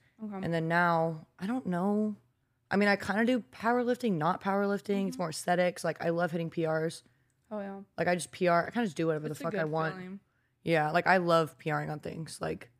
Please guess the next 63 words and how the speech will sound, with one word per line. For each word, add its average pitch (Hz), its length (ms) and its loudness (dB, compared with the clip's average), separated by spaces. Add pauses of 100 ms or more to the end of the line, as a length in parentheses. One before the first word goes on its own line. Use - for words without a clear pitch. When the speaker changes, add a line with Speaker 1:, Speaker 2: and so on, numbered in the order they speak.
(400)
Speaker 2:
I'll 175 100 2
definitely, 165 340 -2
ch-, - 180 -12
like 170 180 -2
you 160 80 -8
said, - 160 -8
like, - 140 -8
chase 156 260 -4
the - 80 -14
P - 180 -6
R, 156 300 -6 (140)
but 156 120 -4
I 156 80 -2
don't, 156 320 -6 (760)
I - 40 -2
don't 180 120 0
compete 156 460 -6
or 156 100 -6
anything 156 440 -6
like 156 180 -8
that 160 280 -8 (100)
just - 160 -12
'cause - 100 -14
I 165 60 0
don't 160 160 -4
wanna 156 180 -8
turn 160 220 -6
it 156 160 -8 (600)
into 160 280 -2
it, 151 60 -2
like, - 160 -6
a 160 40 -6
sport. 170 500 -2 (100)
Speaker 1:
Yeah. 185 340 -6 (200)
You 226 100 -2
don't 196 180 0
want 196 160 -6
a - 40 -20
sport - 440 -10
Speaker 2:
I 185 60 4
don't 202 120 6
Speaker 1:
because 196 40 4
Speaker 2:
want 202 120 6
a 285 40 4
Speaker 1:
you're - 20 4
in - 0 -
it 277 40 0
Speaker 2:
sport - 220 4
'cause - 60 -8
Speaker 1:
for 190 60 0
a - 20 4
Speaker 2:
I've 180 80 2
been 180 80 2
doing 170 60 0
Speaker 1:
while. 165 40 -2
Speaker 2:
sports 170 380 0
for 165 100 -8
so 160 200 -2
fucking 160 300 -6
long 160 260 -4
that 160 80 -2
I'm 156 100 -2
like, - 320 -6